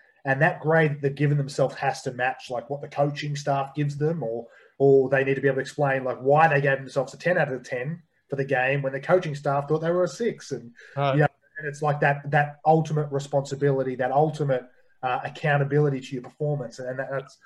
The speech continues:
Speaker 1: probably why Melbourne Storm have been the team they've been for, you know,
Speaker 2: So
Speaker 1: the best
Speaker 2: the
Speaker 1: part of fifteen years.
Speaker 2: So the, the only difference between that and what we were doing,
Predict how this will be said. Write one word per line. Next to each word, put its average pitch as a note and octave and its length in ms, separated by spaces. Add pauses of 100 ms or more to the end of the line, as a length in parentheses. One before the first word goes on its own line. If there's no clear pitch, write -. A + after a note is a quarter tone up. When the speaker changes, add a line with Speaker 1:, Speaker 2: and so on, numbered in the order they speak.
(260)
Speaker 1:
probably C#3+ 320
why C#3 280
Melbourne C3+ 300
Storm C#3+ 300
have B2+ 120
been B2+ 180
the B2 80
team C3+ 260
they've B2 140
been B2+ 260
for, A2+ 380
you A#2+ 100
know, A2+ 180
Speaker 2:
So E3 180
Speaker 1:
the D#3 40
best D3+ 200
Speaker 2:
the - 40
Speaker 1:
part A#2+ 240
of A2+ 140 (400)
fifteen C3 360
years. A#2+ 360 (340)
Speaker 2:
So E3 220
the, D#3 240
the F#3 80
only G3 160
difference D#3+ 400
between D#3 340
that D3 160
and C#3+ 80
what D3 140
we D3 120
were D#3 120
doing, F3+ 340